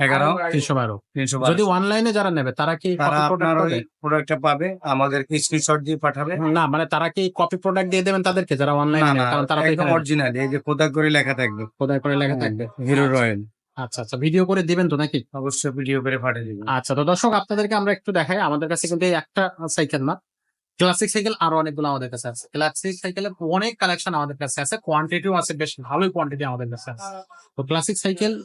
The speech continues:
Speaker 2: বা হচ্ছে আপনার, আহ, যে গিয়ার সাইকেল, নন গিয়ার সাইকেল বা বাচ্চাদের সাইকেল, যে সাইকেলে না লাগুক না কেন, আহ, চলে আসবেন আমাদের মা-, মুক্তবালা শপিং কমপ্লেক্সে আমাদের কিন্তু তিনটা শোরুম আছে।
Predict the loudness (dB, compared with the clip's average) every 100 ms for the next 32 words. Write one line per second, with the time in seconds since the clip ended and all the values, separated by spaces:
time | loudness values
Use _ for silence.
0 | -2 0 0 -2 _ -8 -6 -4 -2 -2
1 | -2 -4 -10 -18 -6 -2 0 0 0 -2
2 | 0 4 4 2 -2 -2 -2 -4 -6 0
3 | 2 2 2 0 -2 -2 0 0 0 0
4 | -2 -2 -2 -2 -4 -4 -2 0 0 -2
5 | -2 0 0 0 0 -2 -4 -2 -4 -6
6 | _ _ _ -4 -4 0 2 2 0 -2
7 | -6 _ -2 0 2 0 0 0 -2 -4
8 | -2 0 0 0 -2 -2 -4 -2 -2 0
9 | 0 0 -2 -4 -2 0 0 0 0 -2
10 | -4 -8